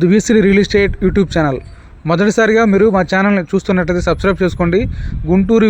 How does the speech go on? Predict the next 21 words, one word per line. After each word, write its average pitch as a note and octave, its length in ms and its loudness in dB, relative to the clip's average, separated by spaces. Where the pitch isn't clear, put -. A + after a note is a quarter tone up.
విజయవాడ G3+ 320 2
మధ్యలోని F#3 400 0
ప్రాపర్టీస్ F3 480 -2
వాల్యూస్, F3+ 420 2
ఎప్పటికప్పుడు E3 400 0
రేట్లు F3+ 220 0
వివరం D#3+ 180 0
తెలుసుకోవాలనుకుంటే E3 580 -2
మా D#3+ 80 0
ఛానల్ని F#3 300 2
సబ్స్క్రైబ్ F3 380 0
చేసుకోండి. F3+ 300 -2
ఇప్పుడు D3+ 180 -8
చూస్తున్న G3 320 0
ఏరియా F#3+ 220 2
మధునగర్ F#3+ 520 2
వడా F#3+ 200 2
అప్రూవల్ G3 280 0
నుంచి F3 180 -2
రండి. F#3 200 0
కాజాకి G3 320 0